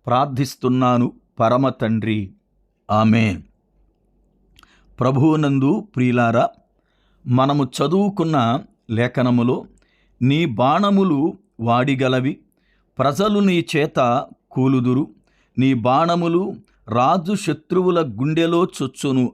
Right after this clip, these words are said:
అని లేఖనం బోధిస్తుంది. <clears throat> దేవునిని గూర్చి ఈ మాటలు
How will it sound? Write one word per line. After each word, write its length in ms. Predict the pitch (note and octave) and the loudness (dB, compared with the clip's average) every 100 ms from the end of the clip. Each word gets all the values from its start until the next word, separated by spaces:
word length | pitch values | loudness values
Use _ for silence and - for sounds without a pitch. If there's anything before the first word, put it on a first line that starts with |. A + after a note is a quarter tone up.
| - | -2
అని 380 | C3+ C#3+ A#2 F3 _ _ _ - | 0 2 0 -4 _ _ _ -4
లేఖనం 580 | A2 C3+ - C#3+ C#3 F#3 | 0 0 0 0 2 0
బోధిస్తుంది. 800 | C#3 B2+ B2 - - A#2 B2 - _ - | 0 0 -2 -4 -2 -2 -4 -10 _ -2
<clears throat> 280 | - D3+ - _ _ _ _ _ _ _ _ - - - _ - | 0 0 -2 _ _ _ _ _ _ _ _ -20 -20 -20 _ -8
దేవునిని 760 | G#2+ C#3+ G3+ A3 A3+ A3 G#3+ | -2 2 2 2 2 2 2
గూర్చి 640 | F3+ E3 C3 - A#2+ C3 - - _ _ _ _ - | 0 -2 -2 -2 0 0 -4 -10 _ _ _ _ 0
ఈ 140 | C3 | 2
మాటలు 680 | B2+ B2+ D3 D#3 C#3+ B2 | 4 2 0 0 0 -2